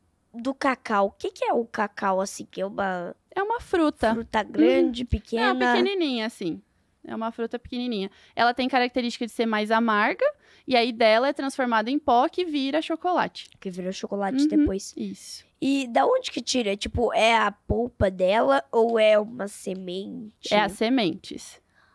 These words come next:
Speaker 1: Ah,
Speaker 2: Uhum.
Speaker 1: então é uma mini semente.
Speaker 2: É, umas grandes sementes.
Speaker 1: Ah, é grande?
Speaker 2: <laughs>
Speaker 1: Quantas vem mais ou menos em cada uma?
Speaker 2: Ai, ai, ai, Edu, não sei.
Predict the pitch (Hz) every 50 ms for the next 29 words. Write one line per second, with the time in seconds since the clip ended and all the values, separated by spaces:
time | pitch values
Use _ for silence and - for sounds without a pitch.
0 | - 214 214 247 294 302 247 214 294 277 277 277 277 277 277 277 277 285 285 285
1 | 294 285 - - - 240 240 240 302 311 311 - - - - - 202 - - 226
2 | 220 220 208 202 220 226 226 233 - - 247 214 202 170 175 190 _ - - -
3 | 320 277 320 226 240 247 240 233 233 - 240 254 277 285 285 - - - 294 311
4 | 302 285 247 277 359 392 - _ - - - - - - - 311 - 247 220 240
5 | 240 233 240 233 214 220 214 220 208 214 202 190 196 202 202 202 - 208 202 202
6 | 208 208 214 214 214 214 214 214 208 208 202 220 214 208 202 208 214 208 202 202
7 | 202 196 196 202 208 208 208 254 - - - 202 185 160 175